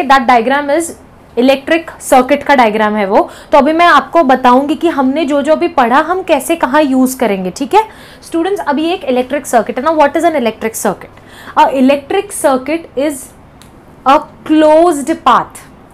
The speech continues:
continuous and closed path is considered as a electric circuit, ठीक है? अगर आप wires ले लोगे कुछ और connect कर लोगे एक bulb,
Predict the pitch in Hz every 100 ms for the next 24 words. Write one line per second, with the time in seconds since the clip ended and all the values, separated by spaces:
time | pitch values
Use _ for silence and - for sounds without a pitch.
0 | - - - 285 285 269 370 359 349 392
1 | 453 - - - - 262 320 349 - -
2 | 330 311 330 349 269 269 240 202 165 -
3 | - - - 254 277 247 240 269 262 269
4 | 294 233 - 262 - 226 - 165 - -
5 | - - - - 285 330 415 403 - -
6 | 240 320 339 262 285 269 247 233 262 277
7 | 254 254 240 226 208 202 269 - - -
8 | - - 247 277 285 254 285 - - 269
9 | 247 233 262 254 202 220 269